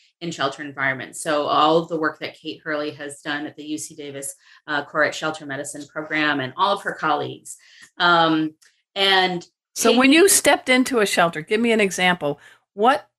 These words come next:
Speaker 2: because you've got design and you know cats and Jackson knows behavior, what did you see and how are some things that you can do to improve cats in shelters that do have finite budgets?
Speaker 1: Yes, absolutely. So,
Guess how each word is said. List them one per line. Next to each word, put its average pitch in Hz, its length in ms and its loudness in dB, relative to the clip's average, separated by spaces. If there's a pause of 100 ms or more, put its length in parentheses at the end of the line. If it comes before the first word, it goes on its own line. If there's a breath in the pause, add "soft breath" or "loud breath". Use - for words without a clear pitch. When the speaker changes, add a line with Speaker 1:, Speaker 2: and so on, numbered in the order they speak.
(140)
Speaker 2:
because 226 380 -2
you've 247 180 -2
got 202 220 0
design 156 480 0
and 175 160 4
you 190 80 4
know 226 220 4
cats 147 440 -4
and 170 220 -4
Jackson 175 460 -2
knows 170 220 0
behavior, 147 440 -8 (320 soft breath)
what 254 340 2 (140)
did 214 240 -2
you 220 100 -4
see 208 380 4
and 151 100 0
how 196 640 2
are 170 140 -4
some 170 220 -2
things 180 280 -2
that 160 220 -6
you 175 120 -4
can 165 200 -6
do 175 300 2
to 156 380 -6 (360 soft breath)
improve 214 720 0 (160)
cats 180 360 0
in 202 220 0
shelters 170 640 0 (460)
that 175 380 0
do 214 160 0
have 180 240 0
finite 156 560 -2
budgets? - 560 -4 (880)
Speaker 1:
Yes, 165 360 0
absolutely. 190 480 0
So, 208 380 4